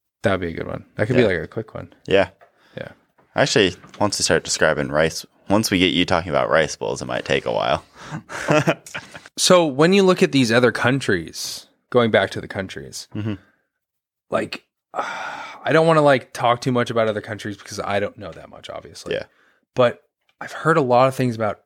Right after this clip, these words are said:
Speaker 1: French people and France in general. Like, wine, I wanna say cheese and stuff like that. It's, like, a big part of their culture.
Speaker 2: Okay.
Speaker 1: I, I could be wrong.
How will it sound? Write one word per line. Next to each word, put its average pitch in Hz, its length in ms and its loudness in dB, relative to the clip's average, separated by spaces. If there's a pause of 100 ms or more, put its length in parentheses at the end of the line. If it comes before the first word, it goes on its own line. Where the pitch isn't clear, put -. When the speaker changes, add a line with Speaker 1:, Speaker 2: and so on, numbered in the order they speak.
(180)
Speaker 1:
French 113 380 0
people 107 300 -4
and 92 100 -6
France 101 420 -4
in 98 80 -6
general. 87 460 -8 (640)
Like, 90 400 -4 (800)
wine, 107 720 2 (1600)
I - 60 -10
wanna 101 160 -2
say 113 160 2
cheese 131 640 0
and 123 100 2
stuff 127 220 0
like 120 140 0
that. 117 260 4
It's, 120 100 -6
like, 117 140 -2
a 107 40 -2
big 131 420 2 (140)
part 131 220 0
of 120 80 -4
their 101 120 -4
culture. - 680 -14 (480)
Speaker 2:
Okay. 95 320 -6
Speaker 1:
I, 113 200 2
I 135 40 2
could 156 160 2
be 117 100 0
wrong. 90 220 -12